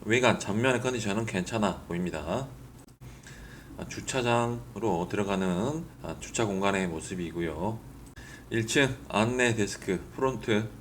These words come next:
모습입니다. 아, 보시는 것 같이, 아, 여기가 안내 데스크고요. 엘리베이터가 여기가 있고 이쪽에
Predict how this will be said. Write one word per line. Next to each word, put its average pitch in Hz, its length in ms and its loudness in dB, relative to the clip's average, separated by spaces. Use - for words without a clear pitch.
모습입니다. 90 720 0
아, 85 180 -8
보시는 107 260 -2
것 98 80 2
같이, 143 480 0
아, 87 120 -8
여기가 101 680 -2
안내 92 240 0
데스크고요. 92 880 -4
엘리베이터가 90 560 0
여기가 85 320 -6
있고 104 680 -2
이쪽에 101 500 -2